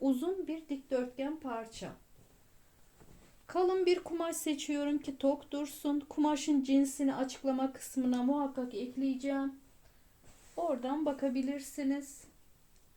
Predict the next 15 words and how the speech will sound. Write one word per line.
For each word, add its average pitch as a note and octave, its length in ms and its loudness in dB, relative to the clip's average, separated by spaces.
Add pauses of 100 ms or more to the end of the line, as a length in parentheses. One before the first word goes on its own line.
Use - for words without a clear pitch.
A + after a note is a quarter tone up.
(160)
Bu E4+ 120 -8
çantanın D4 680 4
yapımını C#4+ 540 4
da C4 120 6
daha C#4+ 260 4
önce C4 260 2
paylaşmıştım. C4+ 880 2
İsterseniz B3+ 840 0 (440)
linkini C4 480 2
eklerim. B3 680 -4 (2000)
Evet, F4 300 0 (100)
kumaşımı E4+ 840 2 (200)
bakın C#4 420 0
ben D4+ 260 0
kestim. C#4 760 -2